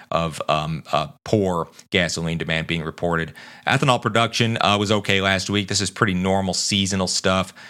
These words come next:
Weekly output, one point zero three four million barrels per day. That was up about three percentage points on the week, marginally higher versus the same month last year, down about three percent versus the same week in twenty nineteen. If you look at my chart here on the screen, this is, you know,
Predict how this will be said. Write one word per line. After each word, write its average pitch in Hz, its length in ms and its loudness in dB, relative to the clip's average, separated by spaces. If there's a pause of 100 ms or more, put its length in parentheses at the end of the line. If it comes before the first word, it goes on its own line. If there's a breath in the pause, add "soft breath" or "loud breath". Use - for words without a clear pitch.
(120)
Weekly 98 360 0
output, 95 420 0
one 95 220 0
point 92 280 -2
zero 92 280 0
three 95 240 -2
four 95 200 0
million 90 320 0
barrels 92 280 0
per - 140 -2
day. 104 340 2 (220 loud breath)
That 104 120 2
was 101 140 0
up 117 120 2
about 104 280 0
three 117 140 2
percentage 110 440 -2
points 110 260 0
on 107 120 2
the 104 60 -2
week, 110 200 0
marginally 113 520 2
higher 92 280 2
versus 90 360 -4
the 85 80 -6
same 92 200 0
month 87 220 0
last 87 280 0
year, 90 160 -2 (260 loud breath)
down 95 180 4
about 85 260 -2
three 92 140 0
percent 87 400 -2
versus 87 260 -2
the - 80 -8
same 87 220 0
week 87 140 -4
in 85 60 -8
twenty 90 240 -2
nineteen. 85 440 -2 (200 loud breath)
If - 120 -4
you 113 80 6
look 113 120 2
at 110 60 -2
my 95 120 2
chart 98 300 2
here 101 140 2
on 98 80 2
the 92 80 -2
screen, 98 460 0 (220 loud breath)
this 135 220 4
is, 113 360 0
you 110 100 2
know, 98 420 4